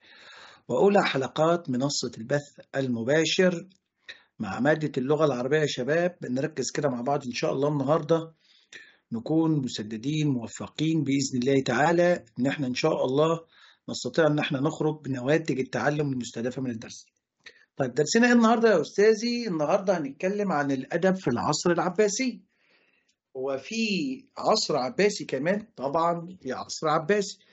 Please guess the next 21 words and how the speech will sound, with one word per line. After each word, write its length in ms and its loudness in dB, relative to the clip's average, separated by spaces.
بل 460 2
يا 140 2
شباب 480 0
ده 100 4
يعتبر 680 0
من 460 -2
أزهى 480 0
العصور 760 -4
الأدبية 760 0
على 200 2
الإطلاق. 440 -10
نراجع 300 4
كده 220 -2
مع 140 0
بعض 200 2
يا 100 2
شباب 540 -2
العصور 600 -2
الأدبية 500 -2
اللي 120 2
درسناها. 680 0